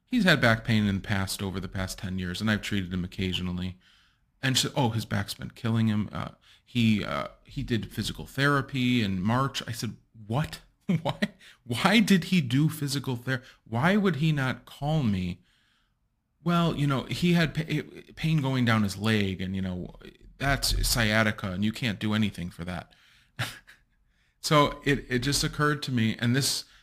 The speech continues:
so then I said, "Okay, well, I can do something for it."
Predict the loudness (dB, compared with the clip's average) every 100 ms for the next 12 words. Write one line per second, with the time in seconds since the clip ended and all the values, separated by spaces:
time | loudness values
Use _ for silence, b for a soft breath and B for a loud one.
0 | b b -4 0 2 2 2 0 -4 -6
1 | -2 -2 0 0 -2 -4 -10 -8 -8 -4
2 | -2 0 -2 -2 -2 0 0 0 0 0
3 | 0 -2